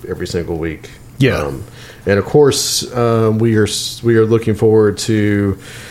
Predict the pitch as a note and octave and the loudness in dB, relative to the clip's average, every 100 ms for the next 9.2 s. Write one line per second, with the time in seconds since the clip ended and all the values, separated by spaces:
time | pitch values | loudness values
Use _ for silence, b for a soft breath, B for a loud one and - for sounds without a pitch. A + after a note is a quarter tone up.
0 | B B - - G#2 G#2 G2+ B2+ B2 A#2+ | B B -4 0 2 2 2 4 4 4
1 | A#2 A2 A2 G2+ G#2+ A2 G2+ G#2+ G#2+ G#2+ | 4 2 0 0 0 2 2 2 2 0
2 | - G2+ G#2 G#2 G2+ G2+ G2+ G2 G#2 G2+ | -2 -2 0 0 -2 -2 -4 0 0 0
3 | F#2+ F#2+ F#2+ G2 F#2+ G2 F#2+ F#2+ - - | 0 2 2 2 0 -2 -2 -4 -4 -2
4 | G2 F#2 G2 A2 G#2 G#2 G2 - - - | 0 0 0 2 2 2 0 -2 -2 -4
5 | F#2+ F#2+ F2 F2 - A2+ A2 G#2 G2+ - | -2 -2 -2 -4 -4 -2 0 0 0 -4
6 | - F#2+ F#2+ F#2 F#2 F2+ E2+ - - F#2+ | -6 -4 -4 -2 -2 -2 -2 -4 -6 -6
7 | F2 - F2 E2+ F2+ G2 F#2 - - D#2+ | -6 -4 -4 -4 -2 -2 -2 -4 -8 -6
8 | F2 F#2+ F2 E2 D#2+ D#2 D#2 - G2+ G2+ | -4 -4 -6 -6 -6 -6 -4 -4 -2 0
9 | G2 F#2 | 0 -4